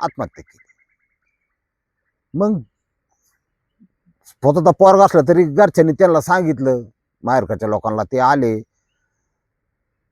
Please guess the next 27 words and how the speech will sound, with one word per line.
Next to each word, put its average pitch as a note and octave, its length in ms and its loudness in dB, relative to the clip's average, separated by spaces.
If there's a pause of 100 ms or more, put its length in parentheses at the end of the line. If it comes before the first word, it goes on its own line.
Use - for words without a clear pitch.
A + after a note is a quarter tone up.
(300)
सगळ्यांनी D4 500 6
मिळून D4+ 320 6 (640)
त्या F3 120 2
जावयावर F#3 540 4
केस D#3 240 -2
दाखल A#2 300 -8
केली. - 320 -20 (380)
जावई D#3+ 320 2 (460)
गावी D#3 280 4
आलता, A3 360 2 (220)
पण D#3+ 240 -10 (560)
ही - 100 -2
होता, F3+ 200 2 (100)
फरार D3 160 0
होता. F2 320 -8 (540)
पोलिसांनी F#3 440 0
त्यांची F#3 540 -4 (220)
कामगिरी C3+ 440 -2
चोख F3+ 280 -4
बजावली. C3 440 -2
ही C3+ 260 -8
जी C#3 220 -4
कापडं C#3 300 -2
इकतात C#3+ 400 -4
याचीच E3+ 300 -4
कापडं D3 320 0
बदलली G2 440 -4